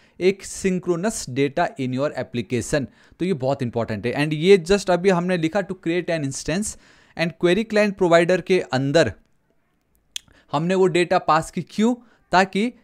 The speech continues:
is used to provide the query client instance to your entire React application, ताकि हमारे जो entire React application है वो हमारे ये जो क्वेरी क्लाइंट की जो भी प्रॉपर्टीज मेथड्स है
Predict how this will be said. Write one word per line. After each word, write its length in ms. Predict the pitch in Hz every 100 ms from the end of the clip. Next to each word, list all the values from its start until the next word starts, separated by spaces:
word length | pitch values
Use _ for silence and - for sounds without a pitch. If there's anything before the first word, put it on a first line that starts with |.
| -
is 200 | 208 165
used 220 | 208 247
to 80 | 254 202
provide 360 | 185 190 226 208
the 80 | 226 -
query 220 | 175 202 202
client 360 | 196 202 196 170
instance 420 | 156 - 202 196 -
to 80 | 202
your 240 | 190 202 - 151
entire 640 | 165 165 - 170 208 226
React 360 | 151 165 160 147
application, 520 | 135 147 139 135 156
ताकि 240 | 165 170
हमारे 320 | 196 180 185
जो 180 | 180 190 -
entire 460 | 143 147 - 196 220 160
React 340 | 175 175 - 156
application 640 | - 156 147 135 143 135
है 140 | 202 - - - _
वो 140 | 143 233
हमारे 520 | 202 165 151 151 170
ये 180 | 226 214
जो 160 | 180 208
क्वेरी 340 | - 170 190
क्लाइंट 340 | 196 185 185
की 140 | 180 208 127
जो 120 | 151
भी 100 | 170
प्रॉपर्टीज 720 | 214 185 165 185 165 202 202 -
मेथड्स 580 | 151 156 - 165 156 196
है 120 | 214